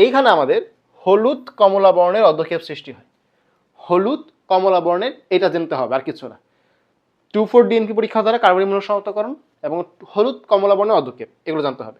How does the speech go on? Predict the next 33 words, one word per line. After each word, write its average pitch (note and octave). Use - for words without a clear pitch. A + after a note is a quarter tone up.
আচ্ছা, -
এখন C4+
আমরা G#3+
বুঝে F#3+
ফেললাম D#3
যেখানে E3
হয় D#3+
অ্যালডিহাইড F#3
আছে -
আর E3+
না F#3+
হয় F3
কিটোন D#3
আছে, -
হয় E3
অ্যালডিহাইড F3+
আছে F#3+
আর F3+
না F3+
হয় F3+
কি F3
আছে, -
কিটোন A#3
আছে। -
এদের B3+
মধ্যে A#3
কীভাবে F#3
পার্থক্য C#3
করব? A2+
তার D3+
জন্য E3+
আমাদের E3
দুইটা D#3